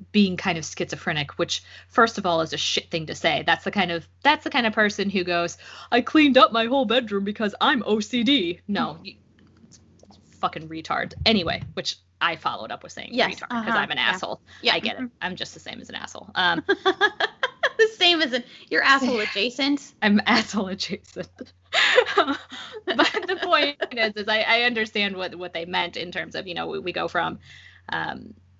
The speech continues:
Speaker 1: a time of real strife and
Speaker 2: Mm-hmm.
Speaker 1: wanting to get in and, and save these people who were dying. And they really didn't touch on the fact that they were dying, other than having one woman who, for whatever reason, spoke English, which made no sense. Let,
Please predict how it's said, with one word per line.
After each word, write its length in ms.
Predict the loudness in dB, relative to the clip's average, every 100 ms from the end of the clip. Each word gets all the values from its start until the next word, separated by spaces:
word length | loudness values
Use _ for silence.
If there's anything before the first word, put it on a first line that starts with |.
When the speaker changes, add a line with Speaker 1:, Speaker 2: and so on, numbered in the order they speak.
| _ _ _ _ _
Speaker 1:
a 100 | 2
time 420 | 2 2 2 4 4
of 200 | 0 -2
real 220 | 0 -2
strife 760 | -4 -4 2 4 4 0 -8 _ _ -20 -10
and 100 | 0 2
Speaker 2:
Mm-hmm. 40 |
Speaker 1:
wanting 240 | 4 4 4
to 60 | 4
get 200 | 2 4
in 300 | 2 0 -2
and, 220 | -6 -8
and 360 | -8 -10 -10 -16
save 380 | -2 2 2
these 160 | 0 -2
people 300 | 0 2 2
who 80 | -2
were 160 | -2 -2
dying. 640 | 2 6 6 4 -2 -8 -2
And 120 | 0
they 100 | 2
really 440 | -2 0 2 4 0
didn't 280 | -2 -6
touch 240 | -2 -2 0
on 100 | -2
the 80 | -2
fact 220 | -2 -4
that 100 | -4
they 100 | -6
were 140 | -4 -2
dying, 380 | 0 0 -2 -2
other 220 | 0 0
than 120 | -2 -2
having 480 | -2 -2 -8 -10 0
one 300 | 2 4 4
woman 320 | 2 0 -2
who, 180 | -6 -4
for 160 | -4
whatever 340 | -2 0 0 -2
reason, 320 | -4 -6 -10
spoke 320 | -8 -6 -6
English, 340 | -10 -8 -8 -10
which 160 | -12
made 140 | -12 -10
no 120 | -8
sense. 360 | -4 -4 -6 -14 -20 -20 -10 2
Let, 220 | 2